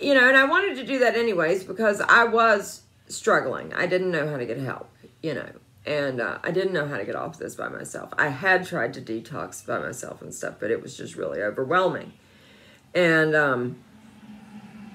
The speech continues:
so while I was in this three-day hold, my husband, you know, asked, I mean, he agreed to send me to, like, this really good rehab, and he, like, paid a bunch of money to send me to, like, one of, like, these top rehabs, and that was an invaluable experience that I learned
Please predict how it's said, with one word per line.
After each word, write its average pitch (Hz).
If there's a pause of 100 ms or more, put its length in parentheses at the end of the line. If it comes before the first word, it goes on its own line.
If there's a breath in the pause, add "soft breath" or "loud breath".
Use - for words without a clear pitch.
(2000)
so 247
while 190
I 175
was 175
in 175
this 170
three-day 151
hold, 285
my 190
husband, 170
you 156
know, 127
asked, 120 (200)
I 131
mean, 131
he 147
agreed 135
to 127
send 131
me 123
to, 117
like, 90
this -
really 90
good -
rehab, 220
and 170
he, 143
like, 113
paid 101
a -
bunch 95
of -
money 139
to 123
send 113
me 67
to, 76
like, 78 (140)
one 78
of, 50
like, 50
these -
top -
rehabs, 123
and 87
that 73
was 85
an -
invaluable 139
experience 87
that 92
I 117
learned 123